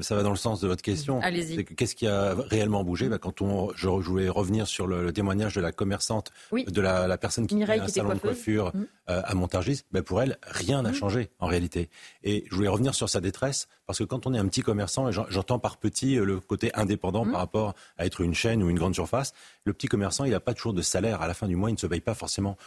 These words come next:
Speaker 1: Le petit commerçant, euh, s'il a un ou deux employés, évidemment, sa priorité, c'est de payer à la fin du mois, euh, son, ses deux, ce, son ou ses deux salariés. Donc peut-être il ne va pas se payer.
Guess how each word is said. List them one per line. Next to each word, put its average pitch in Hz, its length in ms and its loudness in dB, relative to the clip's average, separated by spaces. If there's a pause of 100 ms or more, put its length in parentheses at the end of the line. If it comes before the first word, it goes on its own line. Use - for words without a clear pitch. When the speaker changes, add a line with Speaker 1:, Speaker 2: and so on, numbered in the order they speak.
(120)
Speaker 1:
Le 101 80 0
petit 117 240 0
commerçant, 104 540 0 (240)
euh, 95 80 0
s'il 104 240 0
a - 140 2
un 127 240 0
ou 104 100 2
deux 101 180 2
employés, 104 560 2
évidemment, 101 320 2
sa 90 360 0
priorité, 110 520 0
c'est 107 160 0
de 90 120 0
payer 123 440 2
à - 40 2
la 104 60 2
fin 104 140 0
du 98 80 2
mois, 117 240 2 (300)
euh, 95 160 2 (120)
son, 110 380 0
ses - 200 0
deux, 110 260 2
ce, 113 320 0
son 131 280 2
ou 120 60 0
ses - 140 0
deux 101 140 2
salariés. 104 420 0 (220)
Donc 92 120 -2
peut-être 139 360 0
il 104 100 2
ne 95 60 2
va 92 80 2
pas 104 120 -2
se 101 60 -6
payer. 98 220 -2